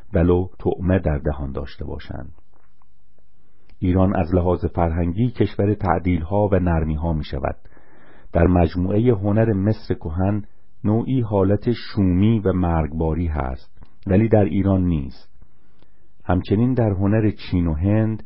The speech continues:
احساس جدایی و بیگانگی از واقعیت بشری خیلی بیشتر از هنر ایران دیده می‌شود. این به علت آن است که ایران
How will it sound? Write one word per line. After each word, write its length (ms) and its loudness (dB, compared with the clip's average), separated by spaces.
احساس 520 0
جدایی 520 2
و 220 2
بیگانگی 680 0
از 200 0
واقعیت 600 2
بشری 680 0
خیلی 400 4
بیشتر 460 -2
از 200 -2
هنر 240 2
ایران 500 0
دیده 300 2
می‌شود. 460 -4
این 200 6
به 80 4
علت 340 2
آن 200 0
است 280 0
که 100 0
ایران 480 -2